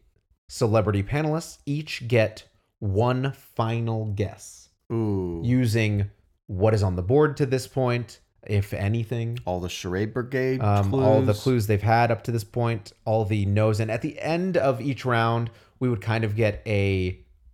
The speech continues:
Speaker 1: recap of what we
Speaker 2: Mm.
Speaker 1: learned that round that they would throw up there. So they would, they would say, like, "Doesn't have anything to do with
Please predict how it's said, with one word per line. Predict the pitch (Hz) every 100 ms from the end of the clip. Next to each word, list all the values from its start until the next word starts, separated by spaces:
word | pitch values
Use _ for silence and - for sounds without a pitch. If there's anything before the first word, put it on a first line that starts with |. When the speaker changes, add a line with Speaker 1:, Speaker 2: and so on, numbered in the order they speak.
| -
Speaker 1:
recap | 92 90 104 104 113 113 127 - _ _ - -
of | 104 87 80
what | 107
we | 127
Speaker 2:
Mm. | 104 95
Speaker 1:
learned | 104 104 95
that | 92 90 -
round | 90 73 67 76 104 - _ _ -
that | 95
they | 101
would | 92
throw | - 98 95
up | -
there. | 95 92
So | 95
they | 95 92
would, | 90 - -
they | 92
would | 90
say, | 95 90
like, | 90 - _ _ _ _ _ _ _ _ _ 104 85
"Doesn't | 190 254 131
have | 120 101
anything | 104 98 95 98 92
to | 98
do | 82 95 90 87
with | 82 90 90 58 107